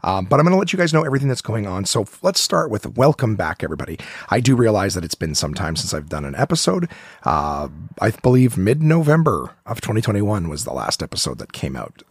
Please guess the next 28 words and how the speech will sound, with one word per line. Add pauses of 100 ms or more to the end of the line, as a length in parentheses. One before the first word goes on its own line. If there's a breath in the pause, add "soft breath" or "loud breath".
So
let
me, (800 loud breath)
let
me
tell
you,
we're,
we're (100)
talking
about
all
sorts
of
different
things.
I'm
gonna
tell
you
guys
about, (160)
uh,
everything
that's
gone
on
between,